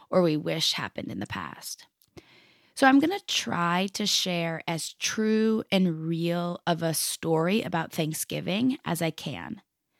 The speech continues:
And I was taught this story, this history, not as a kid, but as a grown-up, by Indigenous people who wrote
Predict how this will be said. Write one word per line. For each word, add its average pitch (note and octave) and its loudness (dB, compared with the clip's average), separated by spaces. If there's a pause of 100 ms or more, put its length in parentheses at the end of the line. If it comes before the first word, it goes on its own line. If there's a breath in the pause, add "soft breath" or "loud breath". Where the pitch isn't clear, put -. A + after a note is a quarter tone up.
(460 soft breath)
And A#3 4
I F#3+ 2
was D#4 2
taught A#3+ 2
this F#3 4
story, G3+ 0
this F3 -2
history, B3 0 (420 soft breath)
not F3+ 6
as F3+ 2
a F3+ 0
kid, F3 0
but E3 2
as D#3 0
a D#3+ -2
grown-up, G3 -2 (500 soft breath)
by F3+ 4 (100)
Indigenous E3+ 0
people A3+ -4 (240 soft breath)
who F#3+ 4
wrote F3 4